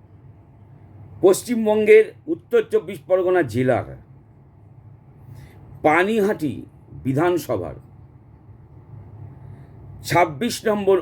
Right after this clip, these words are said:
ওয়ার্ডের তৃণমূল কাউন্সিলর, খুব সম্ভবত ওনার নাম শ্রাবন্তী রায়। তো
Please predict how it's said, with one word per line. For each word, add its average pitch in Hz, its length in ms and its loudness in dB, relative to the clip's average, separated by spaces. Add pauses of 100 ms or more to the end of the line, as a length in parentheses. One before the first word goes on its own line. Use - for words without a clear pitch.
ওয়ার্ডের 151 400 4 (140)
তৃণমূল 165 380 2 (140)
কাউন্সিলর, 135 540 -2 (1200)
খুব 254 120 2 (100)
সম্ভবত 185 420 4
ওনার 156 260 2
নাম 151 120 0 (120)
শ্রাবন্তী 123 480 -2
রায়। 85 300 -6 (2500)
তো 170 100 4